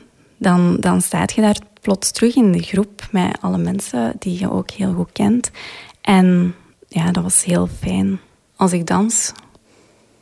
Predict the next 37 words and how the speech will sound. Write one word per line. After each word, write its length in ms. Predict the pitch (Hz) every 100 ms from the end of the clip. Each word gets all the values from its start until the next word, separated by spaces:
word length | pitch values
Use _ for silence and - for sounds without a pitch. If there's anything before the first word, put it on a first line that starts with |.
| _ _
dan 200 | - 190
denk 260 | 170 170 208
ik 160 | 233
eigenlijk 440 | 220 196 185 196 -
niet 120 | 185
na. 200 | 180 175
Dat 160 | 185 202
is 120 | 226
het 160 | 208
leuke 320 | 175 185 208 226
van 240 | 190 180
dansen, 500 | 175 180 202 - 202
dat, 220 | 190 185 -
dat 280 | - 180 - - - - - - _
alles 320 | - 185 226
in 120 | 226 190
je 100 | 185
hoofd 380 | 165 - -
even 380 | 247 - 190 180 - _ _
weg 280 | - 160 160
is. 300 | 214 - -
En 160 | 190 180
dat 160 | 175 -
je, 260 | - 190 - _ _
ja, 380 | 196 170 180 196 -
dan 140 | 185
ben 120 | 180
ik 120 | 175 -
enkel 640 | - 196 208 190 180 175 175 - - - -
met 120 | 180
mezelf 460 | 170 - 165 214 -
en 140 | 185
het 140 | 190 -
dansen 400 | 170 175 - 196
bezig. 380 | 208 214 208
En 180 | - 180
daarom 520 | 165 156 185 175 170